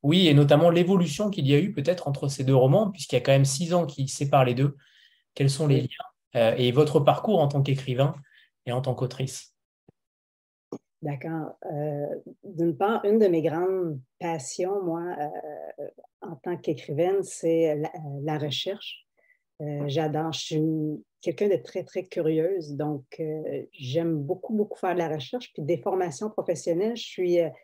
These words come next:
Speaker 2: je suis d'abord et avant tout une rédactrice d'ouvrages de référence dans la vie. Euh,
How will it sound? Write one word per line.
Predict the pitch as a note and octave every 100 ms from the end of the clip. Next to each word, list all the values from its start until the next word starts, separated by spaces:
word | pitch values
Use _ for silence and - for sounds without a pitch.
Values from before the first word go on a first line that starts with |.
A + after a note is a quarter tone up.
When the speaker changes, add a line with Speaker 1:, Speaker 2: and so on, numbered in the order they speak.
| _ _
Speaker 2:
je | -
suis | -
d'abord | F3 E3+ G3+ A3
et | G3+
avant | E3+ E3+ E3
tout | - A#3+
une | F#3
rédactrice | E3 E3 D#3+ - A3+ A3 -
d'ouvrages | E3+ D#3 F3 E3+
de | E3
référence | E3 F3+ E3 F3+ F#3 - -
dans | E3 E3
la | D#3
vie. | C#3 F#3+ - _ _ _ _ -
Euh, | D#3